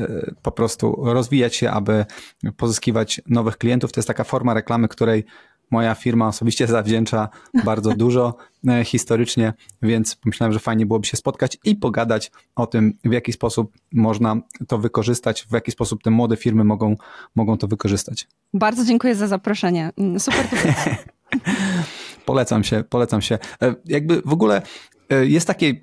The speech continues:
Speaker 1: mam wrażenie, przesąd wśród startupów, że kampanie wideo to są kampanie dla dużych marek. Zazwyczaj reklamy, które oglądamy na YouTubie, to są reklamy jakichś dużych korporacji,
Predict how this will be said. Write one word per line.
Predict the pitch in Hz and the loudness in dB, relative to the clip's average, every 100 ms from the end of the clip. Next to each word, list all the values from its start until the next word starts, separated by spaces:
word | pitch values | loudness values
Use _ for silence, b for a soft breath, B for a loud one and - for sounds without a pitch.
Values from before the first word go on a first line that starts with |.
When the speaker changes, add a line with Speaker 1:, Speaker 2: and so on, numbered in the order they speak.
| - | -8
Speaker 1:
mam | - 127 131 127 | -4 0 2 2
wrażenie, | 123 135 120 | 2 2 2
przesąd | - 135 139 127 - | 2 0 2 2 0
wśród | - 113 113 - | -4 -2 -2 -4
startupów, | - 113 - 117 117 107 | -6 -6 -4 -4 -2 -2
że | 110 | 0
kampanie | 113 110 117 110 | 0 0 2 2
wideo | 107 110 107 | 2 2 0
to | - | -2
są | 117 | -2
kampanie | - 98 110 110 104 | 0 -2 0 2 2
dla | 104 104 101 101 b - | 0 0 -2 -6 b -2
dużych | 104 104 - | 0 0 0
marek. | 113 110 101 | 0 0 2
Zazwyczaj | 104 101 104 113 104 101 | 2 2 0 0 0 0
reklamy, | 104 113 107 | 0 0 0
które | - 107 | 0 -2
oglądamy | 104 113 104 107 107 | 0 2 2 2 4
na | 104 | 2
YouTubie, | 98 117 101 107 | 0 -2 0 -2
to | - | -2
są | 110 104 | -2 -2
reklamy | - 104 101 101 101 b b - | -2 0 2 2 0 b b -8
jakichś | - 110 104 101 | -6 -2 -2 -2
dużych | 107 107 107 | 0 0 0
korporacji, | - 110 - 107 107 - 113 107 | -2 -4 -2 -2 -2 -2 0 2